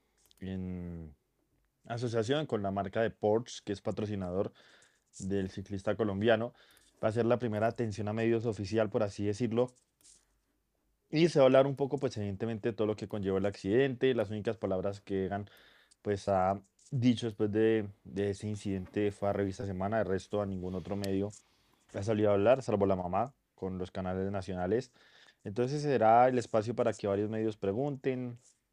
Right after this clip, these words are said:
se generen esas inquietudes de su recuperación, de su proceso, y veremos qué va a pasar, evidentemente, además de promocionar los productos de, de la marca alemana.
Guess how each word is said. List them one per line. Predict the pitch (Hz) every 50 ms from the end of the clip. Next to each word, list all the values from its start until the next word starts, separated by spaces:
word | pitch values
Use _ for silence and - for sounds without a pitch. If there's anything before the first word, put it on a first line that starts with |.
| - - _
se | - - - - 104
generen | 95 104 104 104 101 104 104
esas | 110 104 110 107 104
inquietudes | 110 104 - 98 82 - 104 104 98
de | 101
su | 98 101 101
recuperación, | 95 95 80 80 - - 85 82 82 - - 117 117 117
de | 113 107
su | 101 - -
proceso, | - 85 85 85 - 127 127 120 104 127 117 - _ - - _ _ _ _ _ _ _ _ _ _
y | - 123 123 123
veremos | 123 120 123 127 131 139 143 -
qué | - - 139
va | 131
a | 123 -
pasar, | 127 123 143 165 160
evidentemente, | 147 123 113 113 107 - 120 117 117 110 - 120
además | 113 101 98 98
de | 101 98
promocionar | 98 104 101 101 95 95 - 92 92 98 101 - _ _ _ _ _ _ _ _ -
los | - 101 101 95
productos | - 95 95 92 95 85 - - 101 98 98
de, | 90 95 90 82 - _ _
de | - - 92 92
la | 90
marca | 87 92 90 90 - 98
alemana. | 98 95 90 87 85 82 80 80